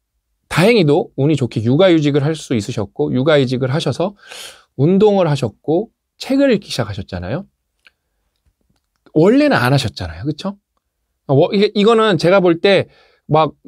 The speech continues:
뭐, 운동을 쉬셔갖고, 뭐랄까, 운동을 쉬셔갖고 뭔가를 못한 게 아니라,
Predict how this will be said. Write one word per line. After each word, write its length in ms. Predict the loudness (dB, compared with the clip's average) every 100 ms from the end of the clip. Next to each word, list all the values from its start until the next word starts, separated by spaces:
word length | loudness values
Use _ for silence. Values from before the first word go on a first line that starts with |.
| -6
뭐, 160 | -4
운동을 440 | 0 2 2 2 2
쉬셔갖고, 1200 | 0 0 2 2 0 -2 0 2 4 4 2 2
뭐랄까, 380 | 2 2 2 0
운동을 440 | -2 0 0 0
쉬셔갖고 680 | -2 -4 0 2 0 0 0
뭔가를 320 | 0 2 2
못한 280 | 2 0 -2
게 60 | 0
아니라, 420 | 0 0 0